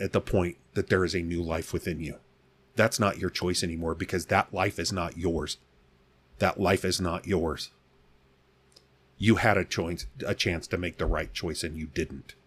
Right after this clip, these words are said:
The fact is, not only should you,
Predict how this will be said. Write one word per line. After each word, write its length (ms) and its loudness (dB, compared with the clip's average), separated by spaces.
The 80 2
fact 340 0
is, 300 2
not 200 8
only 260 6
should 300 0
you, 240 2